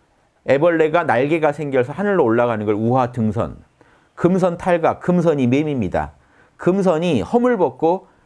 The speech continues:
날아 올라가는 걸 말해요. 이 육신을 요즘 애벌레 단계라고 봤습니다, 예전 도인들은. 동서양 다 똑같아요. 그래서 이 썩는 몸 말고 썩는 몸을 허물 벗고 썩지 않는 몸을 알곡을 얻어서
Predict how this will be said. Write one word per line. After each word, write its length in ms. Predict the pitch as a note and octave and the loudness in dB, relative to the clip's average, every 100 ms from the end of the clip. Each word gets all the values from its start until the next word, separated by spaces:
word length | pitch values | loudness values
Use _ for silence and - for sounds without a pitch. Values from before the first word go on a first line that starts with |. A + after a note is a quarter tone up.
| _ | _
날아 320 | - A#2+ D#3+ D3 | -2 0 2 2
올라가는 500 | B2+ B2+ B2 G#2+ F#2+ | 2 2 0 -2 -4
걸 140 | E2 | -6
말해요. 480 | D#2+ D2+ C#2 B1 - - - | -4 -6 -6 -10 -14 -20 -6
이 240 | - G#3+ D#3 | -2 0 0
육신을 440 | B2+ - D#3+ B2 | -2 -2 0 2
요즘 220 | B2+ B2+ | 2 0
애벌레 480 | G2 B2+ D#3+ A3+ G#3 | 0 2 2 2 2
단계라고 460 | D#3 C3 A#2+ A2+ G2 | 0 0 0 0 -2
봤습니다, 420 | F#2+ - F2 F2+ | -6 -8 -6 -2
예전 240 | G2+ G#2 | -2 -2
도인들은. 580 | F2+ A2 F#2 D#2+ D2 B1 - _ _ _ - | -2 -4 -4 -6 -10 -12 -16 _ _ _ -4
동서양 440 | D3+ D#3+ E3+ D3+ | -2 0 0 0
다 120 | C#3 | -4
똑같아요. 600 | B2+ D3 C#3 - F2+ B1+ - _ _ - | -4 -2 -4 -4 -4 -6 -10 _ _ -4
그래서 480 | E3+ F3 G3 G#2+ - _ _ | -2 0 0 -2 -8 _ _
이 140 | - F3 | -4 -2
썩는 500 | A#3+ A#3+ B3+ C4 G#3+ | 0 0 0 0 0
몸 200 | E3+ D#3+ | 0 0
말고 380 | B2 A2+ C#3+ D3 | 0 0 0 -2
썩는 400 | A3 A#3 B3 A3+ | -2 -2 -2 0
몸을 300 | F#3 F3+ F3+ | 0 0 -2
허물 300 | A#3 A#3+ G3+ | -2 -2 -2
벗고 380 | C#3 - D#3+ | -4 -2 -2
썩지 420 | C3+ B3 B3 - A#3+ | 0 -4 -4 -4 -2
않는 280 | G#3+ G3+ | -2 -2
몸을 320 | E3 C#3 D3+ - | 0 0 0 0
알곡을 480 | A#2 C#3+ C#3 B2+ - | 0 0 0 0 0
얻어서 540 | A2 G2+ B2 F3 G3+ | 0 0 -2 -4 -6